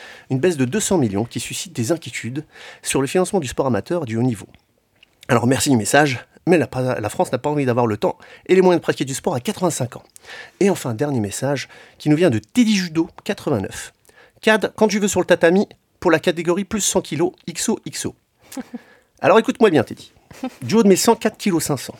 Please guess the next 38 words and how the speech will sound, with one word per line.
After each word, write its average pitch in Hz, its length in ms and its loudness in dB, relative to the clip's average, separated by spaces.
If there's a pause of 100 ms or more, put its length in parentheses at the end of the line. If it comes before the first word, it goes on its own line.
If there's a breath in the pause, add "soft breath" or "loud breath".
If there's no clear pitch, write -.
(600 loud breath)
il 127 60 -2
n'y 156 40 6
a 196 60 6
qu'un 262 160 4
terrain 226 240 6
sur - 160 0
lequel 147 180 -2
tu - 140 0
me 135 40 2
verras, 143 280 4
mon 151 60 0
petit - 140 -6
Teddy, 143 240 -4
c'est 196 140 -4
celui 190 160 -2
d'un 170 100 6
resto, 131 380 0
d'accord ? - 300 -10 (580 loud breath)
Euh, 139 180 2
parce 139 140 -4
que - 80 -4
je - 60 0
fais 165 80 0
partie 156 160 -2
de 170 60 0
la 151 60 -2
catégorie 143 300 2
français 175 440 -2
qui, 143 220 -2
en 139 100 -2
regardant 160 300 4
un 143 60 6
chat 190 160 2
s'étirer, 175 380 -6
peut - 160 2
avoir 143 220 6
un 147 40 6
limbago. 113 320 2